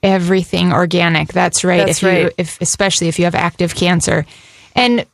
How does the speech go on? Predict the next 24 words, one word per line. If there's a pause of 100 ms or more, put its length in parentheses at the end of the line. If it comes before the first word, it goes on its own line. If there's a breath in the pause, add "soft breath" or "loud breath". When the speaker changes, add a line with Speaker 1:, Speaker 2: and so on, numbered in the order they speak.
(120)
Speaker 1:
let's
remind
the
listeners
what
you
stated
earlier
in
the
show,
Joanne.
Speaker 2:
Uh-huh.
Speaker 1:
Each (260)
person
in
this
country
is
exposed
to
about
fourteen
pounds